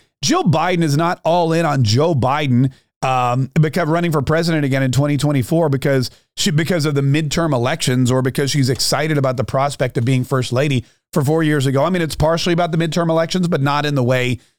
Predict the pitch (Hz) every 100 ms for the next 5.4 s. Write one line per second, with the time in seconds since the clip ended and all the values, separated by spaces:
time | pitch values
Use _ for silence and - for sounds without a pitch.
0 | _ 165 185 175 180 156 139 131 143 151
1 | 143 131 131 123 117 123 123 131 101 160
2 | - 117 123 160 175 92 - _ _ _
3 | 147 147 185 185 160 139 131 - 151 180
4 | 160 156 160 208 254 196 196 175 143 143
5 | 156 123 92 101